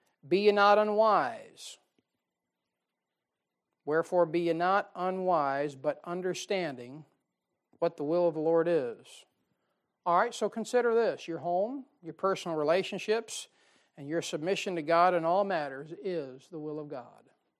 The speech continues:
I'll say it again. Your home, your personal relationships, and your submission to God in all matters is the will of God. And Christians will say, "I, I'm submitting, uh, I'm submitting to the Lord," but a lot of Christians won't give up their pet likes.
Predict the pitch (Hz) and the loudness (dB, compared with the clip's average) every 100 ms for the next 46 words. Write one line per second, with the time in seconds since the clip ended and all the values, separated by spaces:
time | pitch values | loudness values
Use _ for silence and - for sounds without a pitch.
0 | _ _ _ _ _ 156 147 - 170 170 | _ _ _ _ _ -4 -2 2 2 2
1 | 170 151 117 131 _ _ _ 147 151 170 | -2 -6 -8 -18 _ _ _ -6 -2 0
2 | 170 214 302 - _ _ _ _ - 156 | 0 0 -6 -14 _ _ _ _ -12 0
3 | 196 175 180 151 165 196 214 190 214 214 | 0 2 -2 0 0 0 -2 -2 -2 -2
4 | - 147 202 208 170 170 196 214 190 175 | -4 0 2 2 -4 -4 -4 -2 -2 4
5 | 185 190 165 143 185 214 208 180 151 147 | 4 4 2 -2 2 2 2 0 -2 -4
6 | 156 - 226 196 147 147 160 - _ 170 | -10 -8 0 0 0 -8 -12 -20 _ -12
7 | 190 175 170 175 175 156 160 127 90 - | -8 -8 -4 -2 -2 2 4 4 -2 -12
8 | _ _ _ _ _ _ _ - 156 - | _ _ _ _ _ _ _ -12 -8 -2
9 | 180 185 147 160 - 170 170 165 175 190 | -2 -2 -8 -8 2 4 6 6 4 2
10 | 175 165 - 175 180 175 175 170 165 160 | -2 -2 -6 0 4 4 2 -2 0 0
11 | 160 180 165 180 175 165 160 170 170 175 | -2 -8 -4 -4 -2 -2 0 2 2 2
12 | 214 247 _ _ _ _ _ 151 147 165 | 0 -10 _ _ _ _ _ -6 -2 -2
13 | 170 190 175 175 147 170 160 160 160 - | -2 -6 -8 -10 -10 -10 -6 -4 -4 -6
14 | 143 - 175 175 123 78 _ - - | -12 -6 -6 -6 -10 -12 _ -20 -20